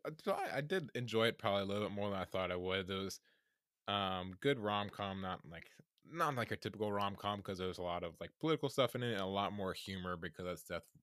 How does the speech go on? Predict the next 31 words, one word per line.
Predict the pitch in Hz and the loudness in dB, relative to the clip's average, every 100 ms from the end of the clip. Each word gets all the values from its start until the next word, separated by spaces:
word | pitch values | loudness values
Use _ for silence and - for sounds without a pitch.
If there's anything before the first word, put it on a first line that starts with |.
| _ - | _ -6
Rogen | 87 87 90 | -4 -2 -4
rather | 85 82 82 | -4 -4 -4
than | 82 82 | -8 -8
your | 85 | -10
typical, | 80 - 90 85 | -12 -12 -8 -6
like, | 80 | -6
lovey-dovey | 82 85 85 90 92 | -4 -6 -2 -4 -2
rom-coms. | 98 95 110 104 107 - - - - _ _ _ _ | -2 -2 -2 -4 -6 -14 -20 -20 -20 _ _ _ _
But, | 117 120 | 4 4
um, | 120 117 117 110 117 - _ _ _ _ _ | 4 2 0 -2 -6 -14 _ _ _ _ _
yeah, | 175 247 - - | -6 -6 -8 -14
I | - 359 | -10 -6
enjoyed | 196 107 98 92 | -4 0 0 0
the | |
movie. | 87 87 95 | -2 -2 -2
It | 123 | -4
was | 135 | -6
pretty | - 110 101 | -4 -4 -2
good | 95 95 | -2 0
overall. | 92 87 90 98 110 _ 92 | 0 0 0 0 -4 _ -6
Definitely | 95 95 95 92 | -2 -2 0 0
got | 87 85 | 0 0
a | 87 | 0
lot | 87 87 | -2 -2
of | 82 | -4
good | 87 | -4
laughs | 85 85 82 - | -2 -2 -2 -4
out | 82 | -6
of | 80 | -6
it. | 85 - _ _ - | -6 -8 _ _ -10
Um, | 87 85 80 | -8 -8 -12